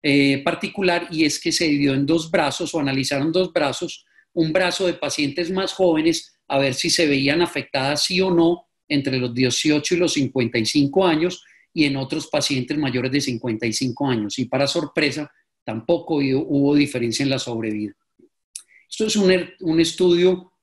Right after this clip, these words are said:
muy, muy importante con treinta y ocho mil pacientes <clears throat> por encima de diez años,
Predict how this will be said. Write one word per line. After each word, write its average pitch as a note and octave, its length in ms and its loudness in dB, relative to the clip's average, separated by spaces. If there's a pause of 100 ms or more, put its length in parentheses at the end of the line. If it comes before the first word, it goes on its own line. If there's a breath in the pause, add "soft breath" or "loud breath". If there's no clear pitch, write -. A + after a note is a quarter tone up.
muy, D#3 360 2
muy D#3+ 300 0
importante D3 640 -4
con D3+ 240 0
treinta C#3+ 420 0
y C#3 100 0
ocho C#3+ 280 -2
mil F3+ 380 0
pacientes D3+ 680 0 (360 soft breath)
<clears throat> G3+ 440 2
por D3+ 140 -4
encima D3+ 460 0
de E3+ 80 4
diez E3 320 2
años, D3+ 500 0